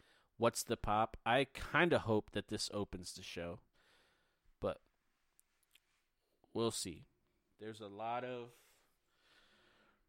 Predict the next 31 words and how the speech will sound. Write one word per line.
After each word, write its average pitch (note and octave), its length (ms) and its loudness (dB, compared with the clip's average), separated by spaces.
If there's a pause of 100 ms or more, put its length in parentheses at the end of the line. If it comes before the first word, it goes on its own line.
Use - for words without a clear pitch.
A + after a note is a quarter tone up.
(360)
my G2 160 -10
wife F#2+ 280 -6
just - 200 -12
scared F#2+ 300 -8
the F2 100 -16 (140)
crap G2+ 300 -10
out F#2 140 -10
of F#2+ 60 -12
me. G2 180 -12 (360)
<laughs> D#3+ 100 -4 (1120)
There's C#3 200 8
a D3 80 6
lot C#3 260 10
of D3 80 4
speculation A2 960 2 (340)
on G#2+ 240 -2 (140)
what A#2 340 6
opens A2 380 2
the G#2+ 60 -8
show, G#2 260 4
what G#2 200 4
closes A2 320 2
the A2+ 80 0
show. G#2 320 2
Obviously, G#2 460 4
we G#2 100 2
don't G2+ 140 0
have G2+ 180 -2
a G2+ 60 0
match A2 380 0
order. A#2 420 2